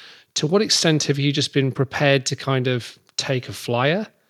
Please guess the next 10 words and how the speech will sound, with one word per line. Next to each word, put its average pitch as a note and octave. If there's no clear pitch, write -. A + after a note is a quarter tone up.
Or D#3
have C3
you C3+
needed C#3+
to -
build B2
consensus C#3
around B2+
that B2+
internally? D3